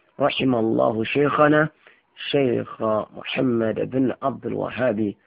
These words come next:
rahimahullah. So, kọ́lọ́n kó bá wa ṣe àlékún ìkẹ́ rẹ̀ àti ìgẹ́ rẹ̀ fún wa. Gbogbo àwọn tí a láǹfààní láti gbọ́ra wa, kọ́lọ́n bá kí ó ṣe àlékún àgbọ́yé ẹ̀sìn fún wa náà. هذا وصلى الله على محمد وعلى آله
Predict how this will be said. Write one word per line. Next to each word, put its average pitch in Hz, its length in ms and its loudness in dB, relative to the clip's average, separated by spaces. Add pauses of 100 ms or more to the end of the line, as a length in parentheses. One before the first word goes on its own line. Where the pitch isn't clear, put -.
(220)
rahimahullah. 98 800 -4 (480)
So, 117 60 -2 (280)
kọ́lọ́n 127 240 0
kó 113 80 -8
bá 117 120 0
wa 113 160 2 (380)
ṣe - 220 -10
àlékún 107 420 -2 (220)
ìkẹ́ 104 340 -4
rẹ̀ 98 140 -2
àti 101 260 -6 (260)
ìgẹ́ 104 360 -4
rẹ̀ 95 80 -6
fún 107 160 -6
wa. 95 160 -4 (360)
Gbogbo 113 140 -2
àwọn 113 180 0
tí - 180 -6
a 135 60 4
láǹfààní 127 420 0
láti 117 220 -2
gbọ́ra 110 240 0
wa, 104 120 0 (400)
kọ́lọ́n 117 220 0
bá 101 140 0
kí 117 240 -6 (280)
ó - 20 -12
ṣe 113 180 -10
àlékún 101 340 -6
àgbọ́yé 101 360 -2
ẹ̀sìn 113 180 -6
fún 104 220 -10
wa 101 220 0
náà. 107 160 -4 (340)
هذا 113 380 0
وصلى 107 600 -2
الله 104 600 -2
على 107 340 2
محمد 104 680 -2 (400)
وعلى 104 560 0
آله 87 400 -6